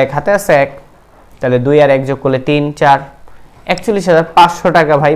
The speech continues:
মাইনাস ফিগার। একচল্লিশ হাজার পাঁচশো টাকা কি? মাইনাস ফিগার। আর এখানে ছাব্বিশ হাজার পাঁচশো, এখানে হচ্ছে এক লক্ষ পঁচিশ হাজার, এইখানে হচ্ছে ভাই এক লক্ষ দশ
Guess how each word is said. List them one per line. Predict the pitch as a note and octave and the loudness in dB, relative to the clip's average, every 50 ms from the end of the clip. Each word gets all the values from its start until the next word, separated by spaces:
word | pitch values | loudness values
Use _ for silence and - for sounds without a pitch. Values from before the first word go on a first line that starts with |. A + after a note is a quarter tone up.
| C#3+ C3 | -2 -4
মাইনাস | A#2 A#2 A#2 A#2+ A#2+ - - | -4 -4 -4 -6 -6 -8 -10
ফিগার। | B2 G2+ - - - - - - - - - - - - - - - - - - - - - - - - - - - - - - - - - - - | -8 -8 -8 -10 -14 -16 -20 -20 -20 -20 -20 -20 -20 -20 -20 -20 -20 -20 -20 -20 -20 -20 -20 -20 -20 -20 -20 -20 -20 -20 -18 -18 -18 -18 -10 -8 -8
একচল্লিশ | - - - E3 D#3+ D#3 E3 | -2 0 2 2 2 4 4
হাজার | D#3 D#3+ D#3+ D#3+ - | 4 4 4 4 2
পাঁচশো | C#3+ C#3+ - F3 - | 2 2 0 -2 0
টাকা | D#3+ E3 E3+ D#3+ - | 0 0 -2 -2 0
কি? | G3+ A#3 C#4 D4+ - - - - - - _ _ _ _ _ - - | 0 0 0 -2 -6 -12 -20 -20 -20 -20 _ _ _ _ _ -6 -4
মাইনাস | - G4 C#4+ F#3 - - - | -2 -2 0 -2 -2 -2 -4
ফিগার। | D3 - D#2 C#2 - - - - - | -4 -4 -4 -6 -8 -10 -14 -6 -2
আর | C3 C3+ C#3 | -2 -2 0
এখানে | C#3 D#3 D#3 D3+ D3+ | 0 -2 -2 -2 -2
ছাব্বিশ | - D#3+ C#3 C#3 D3 C#3+ D#3 | -2 -2 -2 -2 -4 -4 -2
হাজার | C#3+ C#3 C#3 B2+ - | -2 -2 -2 0 0
পাঁচশো, | B2+ B2 A#2+ - - E3 G3 B3 - - - - - - - - - - - - - - - - - - - - - - - - - - - C#3 D3+ | -2 -2 -2 -4 -6 -6 -6 -6 -8 -14 -18 -20 -20 -20 -20 -20 -20 -20 -20 -20 -20 -20 -20 -20 -20 -20 -20 -20 -20 -20 -20 -20 -20 -10 -4 -2 -2
এখানে | D3 E3+ F3 E3 | 0 0 0 0
হচ্ছে | E3 D#3+ - - E3+ D3 | 0 -2 -2 0 0 0
এক | D3+ D3+ - D3+ | 0 0 -2 -2
লক্ষ | D3 - D3 - D#3+ D3 C#3+ | -2 -2 -2 -4 -4 -2 -2
পঁচিশ | C#3+ D3 C#3+ - D3 C#3 - | -2 -4 -2 -4 -4 -4 -2
হাজার, | C3+ A#2+ B2 C3+ E3 G#3+ A3+ - - - - - - - - - - - - - - - - - - - - - - - - - - - - - - - - - - - - - - - - - E3+ | -2 0 0 0 0 -2 -4 -10 -18 -20 -20 -20 -20 -20 -20 -20 -20 -20 -20 -20 -20 -20 -20 -20 -20 -20 -20 -20 -20 -20 -20 -20 -20 -20 -20 -20 -20 -20 -20 -20 -20 -18 -18 -16 -14 -6 0 2 2
এইখানে | F3+ F#3 F3 F3+ F3 E3+ E3 | 2 2 0 0 -2 0 0
হচ্ছে | D#3+ E3 - F3+ D#3+ D3+ | -2 -2 -4 -4 -4 0
ভাই | D#3 D#3+ D3+ D3+ D3+ D#3 - - - D3 | 2 4 4 4 4 2 0 0 0 -2
এক | D3 - - D3+ | 0 -2 -2 -2
লক্ষ | D3 C#3 - - - - - G3 G#3+ B3 D4 - - - - - - - - - - - - - - - - - - A#2 A2+ A#2 | -2 -2 -4 -8 -16 -4 2 4 4 4 2 0 -6 -16 -20 -20 -20 -20 -20 -20 -20 -20 -20 -20 -20 -20 -20 -14 -12 -6 -2 2
দশ | A#2+ A#2+ B2 | 2 2 2